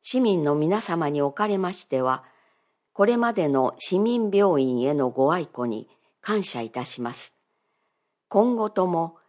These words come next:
医療、健康施策の推進にご理解、ご協力のほど、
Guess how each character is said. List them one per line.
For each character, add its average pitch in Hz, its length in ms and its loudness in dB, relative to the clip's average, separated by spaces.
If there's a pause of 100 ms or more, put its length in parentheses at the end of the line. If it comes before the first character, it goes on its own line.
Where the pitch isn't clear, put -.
(260)
医 214 120 0
療、 151 480 2
健 208 180 0
康 233 320 2
施 220 160 -6
策 151 300 -4
の 127 160 -2
推 151 260 -8
進 147 340 -4
に 139 240 -4 (280)
ご 190 160 4
理 262 120 -2
解、 127 360 -2 (180)
ご 160 180 6
協 254 260 4
力 226 280 0
の 180 160 0
ほ 175 180 -4
ど、 147 280 0